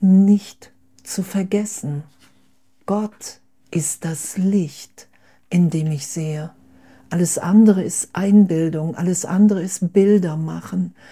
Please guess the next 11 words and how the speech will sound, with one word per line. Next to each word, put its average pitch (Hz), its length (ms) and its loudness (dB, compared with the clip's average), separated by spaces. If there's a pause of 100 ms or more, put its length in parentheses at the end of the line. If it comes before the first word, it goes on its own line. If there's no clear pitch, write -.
(220)
Und 170 160 -4
dein 175 200 -2
Bild 208 360 2
kann 185 280 0
ich 185 180 -2
sehen. 185 420 0
Alles 175 400 -6
Dunkel 202 540 2
ist - 240 -8
der 175 120 -2
Versuch, 190 960 0